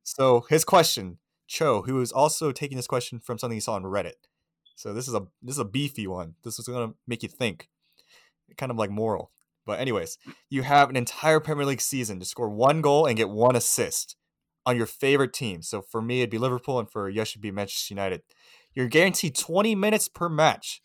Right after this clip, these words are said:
at minimum. And if you complete your mission, you win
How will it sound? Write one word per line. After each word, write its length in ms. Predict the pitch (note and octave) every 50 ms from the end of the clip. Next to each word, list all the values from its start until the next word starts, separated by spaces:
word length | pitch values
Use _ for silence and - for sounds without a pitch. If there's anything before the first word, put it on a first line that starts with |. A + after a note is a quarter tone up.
| _ _ _ _ _ _ _ _
at 200 | - C#3 D#3+ -
minimum. 500 | D3 C#3 D#3 E3 D#3+ A#2 F#2 E2+ E2 G2+ _ _ _ _
And 140 | C3 C3 C#3
if 180 | D3+ E3 D#3+ -
you 120 | E3 D#3+
complete 400 | - - D3 - - - G#3+ F#3+
your 100 | F#3 F3
mission, 520 | D3 C#3 D3 D#3+ D#3 - - F2 E2+ E2 _ _ _ _ _ _ _ _ _ _ _ _ _
you 140 | - B2+ C#3+
win 280 | D3+ D3+ D#3+ D3+ C3+